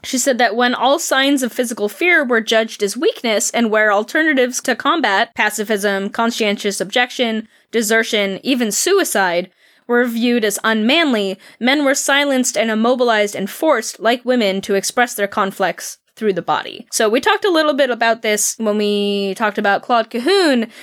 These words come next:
and in nineteen thirties Paris, you know, nineteen twenties, nineteen thirties Paris, right, all these men had come back from the war and they were experiencing shell shock as well as physical disfigurement and having to reconcile this change, this cultural change in masculinity.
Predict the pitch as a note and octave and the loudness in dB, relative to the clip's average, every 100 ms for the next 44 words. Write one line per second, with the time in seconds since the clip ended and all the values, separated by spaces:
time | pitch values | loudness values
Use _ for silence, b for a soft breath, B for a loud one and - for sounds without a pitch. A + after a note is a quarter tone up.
0 | B - A3+ A3 G#3+ A3 A#3 G#3 D4+ D4+ | B -2 2 2 0 0 -2 0 0 2
1 | C#4 B3 - B3+ A3 G#3 G3+ - - - | 2 0 -2 0 2 4 2 0 -2 0
2 | A#3+ G#3+ G#3 A#3+ B3+ A#3+ B3+ A#3+ A#3+ A#3 | 0 2 2 0 0 0 0 0 0 0
3 | A3 A3 G#3 - D#4 C#4+ - G#3+ - G#3 | 0 0 0 2 2 2 0 -2 0 0
4 | G3+ G3 G#3 G3 F#3+ G3+ F#3+ F#3 F#3+ F#3+ | 0 -2 -2 -4 -4 -2 -2 -2 -4 -2
5 | F#3+ F#3 F3+ F3+ F3+ F3+ F#3 - G3+ F#3+ | 0 0 0 -2 -2 -2 -2 -2 0 0
6 | - F3+ - D4+ D4 C#4+ B3+ - G#3 G#3+ | -4 -4 0 2 2 0 0 -4 -4 0
7 | G#3+ G#3 - G3+ G3+ G3 G3 - - E4 | 2 2 2 2 2 2 -2 -6 -2 0
8 | C#4+ C#4 A3+ G#3+ - D#4+ F4 A#3+ G3 G3 | 2 2 2 -2 0 0 0 0 -2 -4
9 | - - A3+ G#3+ - B3 A3 G#3+ - G#3 | -8 -2 0 2 0 0 -2 -6 -2 2
10 | G3 F#3 F#3 - G3 G3 G3 F#3+ F3+ F3+ | 2 0 -2 -2 -2 0 0 2 4 2
11 | F#3 - - G3+ F#3 F3+ F3+ - - - | -2 -4 -2 -2 -2 -4 -6 -6 -6 -4
12 | G#3+ - D4 A#3 B3 G#3+ A3 G3 F#3+ F3+ | -2 0 0 2 2 2 0 0 -2 -4
13 | - - G3+ F#3 E3+ D#3 F3+ G3 C3 - | -6 -6 -2 -2 -2 -8 -6 -2 -2 -4
14 | - D#3 C#3 - - | -4 -4 -6 -10 -16